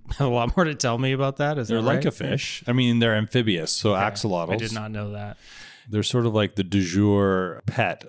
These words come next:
Speaker 2: I think, um, or at least, like, animal, like how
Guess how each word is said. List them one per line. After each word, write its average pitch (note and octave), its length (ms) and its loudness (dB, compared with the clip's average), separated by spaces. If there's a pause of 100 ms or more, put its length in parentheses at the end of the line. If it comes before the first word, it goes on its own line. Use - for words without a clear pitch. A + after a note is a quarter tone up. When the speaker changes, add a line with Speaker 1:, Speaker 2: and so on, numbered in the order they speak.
(120)
Speaker 2:
I F#2 140 -6
think, E2+ 440 -8 (140)
um, E2 480 -6
or G2+ 140 0
at F#2+ 80 -2
least, G2+ 180 -2
like, F2 220 -4
animal, F2+ 640 -4
like F#2 240 -6
how E2 480 -4